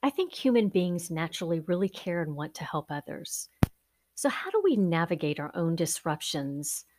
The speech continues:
build resilience, and be agile in the moment? What are the essential components necessary to be compassionate and yet remain the same level of compassion for ourselves?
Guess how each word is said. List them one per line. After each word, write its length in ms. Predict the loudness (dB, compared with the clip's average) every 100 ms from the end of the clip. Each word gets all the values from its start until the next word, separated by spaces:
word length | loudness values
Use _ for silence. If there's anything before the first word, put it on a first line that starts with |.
| _ _ _
build 300 | 6 6 8
resilience, 800 | 4 2 2 2 2 -4 -6 -10 -4
and 160 | -2 2
be 160 | 2 2
agile 460 | -2 -2 -2 -4 -4
in 120 | -2
the 60 |
moment? 640 | 0 0 0 -2 -6 -10 -12 _ _ _ _ _ _ _ _ _ _ _
What 140 | 6
are 80 | 10
the 120 | 12
essential 400 | 10 8 6 4
components 760 | 4 2 2 2 4 4 2 0
necessary 680 | 2 2 0 0 0 0 -2
to 80 | 0
be 160 | -2
compassionate 1000 | -2 -8 -8 -2 0 2 0 0 -2 -6 _
and 220 | 2 4
yet 460 | 2 2 0 -4 -16 _ _ _ _ _
remain 400 | 6 8 10 10
the 80 | 8
same 400 | 4 4 4 4
level 260 | 4 4 0
of 160 | -4
compassion 880 | -8 -10 -4 -2 -2 -4 -8 -10 -12 -6
for 160 | -2 0
ourselves? 840 | -2 -6 -6 -4 -8 -10 -12 -12